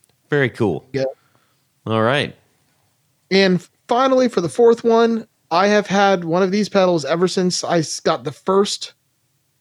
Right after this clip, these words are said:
Speaker 2: They used to do every Black Friday, they would have a ninety-nine dollar any pedal that they made sale, and I would always buy one every year. And
Speaker 1: <laughs>
Speaker 2: ever since I got the first one of these, I've had one on my board,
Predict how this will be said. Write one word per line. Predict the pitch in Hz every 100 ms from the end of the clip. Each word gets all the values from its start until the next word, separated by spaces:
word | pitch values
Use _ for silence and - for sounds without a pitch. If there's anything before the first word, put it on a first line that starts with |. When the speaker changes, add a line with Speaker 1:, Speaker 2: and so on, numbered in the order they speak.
| _
Speaker 2:
They | 202
used | 240 254
to | 269
do | 254 240 233
every | 185 226
Black | 202 202 208
Friday, | - 190 160 143 143 123 _ -
they | 165
would | 165
have | 165
a | 147
ninety-nine | 151 170 170 170
dollar | 160 165 160 160 -
any | 180 180
pedal | 185 180 175
that | 165 160
they | 160
made | 160 165 160 139
sale, | 160 127 127 127 _ _ _ _ _ _ _ 175
and | 160
I | 160
would | 143
always | 147 170 175 175 156
buy | 143 143
one | 127
every | 127 127 135
year. | 113 67 - _ _ _ _ 190 -
And | 156 151 147 -
Speaker 1:
<laughs> | -
Speaker 2:
ever | 180 208
since | 202 196
I |
got | 180 143
the |
first | 135 175 175 180
one | 175
of |
these, | 175 170
I've | 143 147
had | 147
one | 143 143
on |
my | 135
board, | 127 123 110